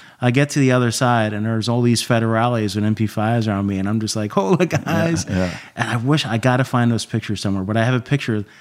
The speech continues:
Speaker 1: I gave my camera to one of the, uh, the Mexican federales. I'm like, "Take a bunch of pictures of me and these
Speaker 2: Yeah.
Speaker 1: guys, man." It was so funny. It
Speaker 2: <laughs>
Speaker 1: was awesome.
Speaker 2: Well, and, and so speaking of the federales, like, uh, i-, is there a kind of an arm's length level of trust with those guys?
Speaker 1: There
Speaker 2: Because,
Speaker 1: are.
Speaker 2: I mean, 'cause a lot of them are corrupt, right?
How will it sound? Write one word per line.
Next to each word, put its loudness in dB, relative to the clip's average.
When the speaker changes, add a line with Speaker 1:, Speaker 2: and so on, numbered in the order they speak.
Speaker 1:
I -2
gave 4
my 4
camera 2
to -2
one 2
of 0
the, 2
uh, -2
the -2
Mexican 2
federales. -2
I'm -2
like, -2
"Take -2
a -2
bunch -2
of -12
pictures -4
of -4
me 0
and 0
these -2
Speaker 2:
Yeah. -2
Speaker 1:
guys, -4
man." -4
It -2
was 2
so 2
funny. -4
It -8
Speaker 2:
<laughs> -8
Speaker 1:
was -4
awesome. -6
Speaker 2:
Well, 0
and, 2
and 2
so 4
speaking 0
of 6
the 4
federales, 2
like, 0
uh, -2
i-, 0
is 0
there 2
a 0
kind -2
of 2
an 0
arm's 2
length -2
level 0
of -4
trust -6
with -2
those -2
guys? -2
Speaker 1:
There 4
Speaker 2:
Because, 0
Speaker 1:
are. -6
Speaker 2:
I -6
mean, 0
'cause -6
a -4
lot 0
of -4
them -4
are -4
corrupt, -4
right? -2